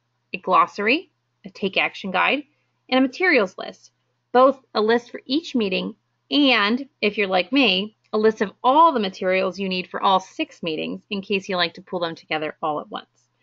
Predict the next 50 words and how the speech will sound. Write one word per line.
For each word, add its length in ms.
This 280
is 80
what 140
the 80
V-, 160
why 180
the 80
V 140
T 100
K 140
is 240
a 40
useful 360
tool. 300
If 140
you 100
go 220
here, 340
you'll 200
know 240
that 200
you 100
have 260
all 300
the 100
resources 440
that 140
you 120
need. 300
The 120
activity 400
plans 380
are 140
great 360
for 100
step-by-step 640
instructions, 760
but 140
some 140
of 80
the 80
handouts 420
you 60
need 180
are 160
actually 380
in 180
the 60
meeting 400
aids 360